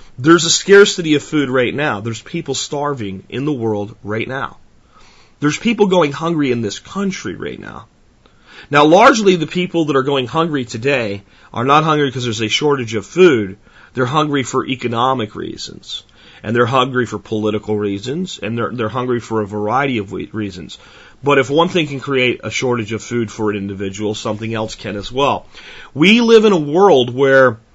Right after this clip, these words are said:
everything that we consume generally travels an average of about three thousand miles or more before we get it into our stomach now.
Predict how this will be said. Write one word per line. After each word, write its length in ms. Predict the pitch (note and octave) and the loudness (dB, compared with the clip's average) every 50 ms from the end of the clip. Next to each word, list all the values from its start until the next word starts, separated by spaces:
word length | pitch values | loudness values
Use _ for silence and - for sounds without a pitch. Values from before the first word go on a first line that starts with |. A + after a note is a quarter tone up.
| _ _ _ _ _ _ _ _ _ _ _ _ - | _ _ _ _ _ _ _ _ _ _ _ _ 0
everything 760 | D#3 E3+ F#3 G3 G#3+ A#3 A3+ G#3 G3+ - G#3 G#3 G3+ G3 F#3+ | 2 2 4 4 4 4 4 4 0 2 4 4 6 6 4
that 120 | F3+ D#3+ | 2 2
we 200 | A#2+ D#3+ F3 E3 | 2 0 -2 -2
consume 800 | - - - D3 B2 A2+ - - - - F3 F#3+ F#3+ F3+ D#3+ C3+ B2 | -4 -6 -8 -8 -6 -4 -4 -4 -2 2 4 4 4 4 2 0 -2
generally 600 | A2 C#3 C#3+ C#3 C#3+ C#3 C3+ C3 C3 B2+ B2 A#2 | 0 0 0 0 2 2 0 0 0 0 -2 -4
travels 580 | - - C3+ C3 C3+ B2+ B2 B2 B2 A#2 - | -2 0 2 4 4 2 2 0 -2 -2 -4
an 80 | B2 A#2 | -6 -4
average 480 | A2 C#3 C3 C3+ C#3 C#3+ C3+ B2 - C#3+ | -2 -2 -2 0 0 -2 -2 -2 -2 -2
of 120 | C3 A#2+ | 0 0
about 320 | B2 A#2+ B2+ A#2+ A#2 A2 - | 0 0 0 0 -2 -2 -2
three 180 | - C#3+ C#3+ | -4 -4 -4
thousand 440 | C3 - C3 C3 B2+ B2+ A#2 A#2+ A#2 | -2 0 0 2 2 2 0 -2 -4
miles 380 | A#2 A2+ A#2+ A#2+ A#2 A#2 G#2 A2 | -4 -2 -2 0 -2 -2 -4 -4
or 60 | A2 | -6
more 280 | A2 A2+ A#2+ C3 B2+ A#2+ | -2 0 0 0 0 0
before 360 | A#2 G#2+ - - A#2 A2+ A2 | -2 -6 -6 -2 -2 -2 -2
we 80 | A#2 | -2
get 240 | A2+ A2 A2+ A2 G#2 | -2 -2 -2 -2 -2
it 100 | G#2 G2+ | -4 -6
into 280 | G#2 G#2 G2+ - A2 G2 | -6 -6 -6 -6 -6 -6
our 100 | F#2 F#2+ | -6 -6
stomach 460 | - - C3+ C#3 C#3 B2+ F#2 F#2 - | -6 -4 -4 -4 -4 -4 -8 -10 -12
now. 280 | - A#1 A1+ - - | -16 -16 -16 -16 -18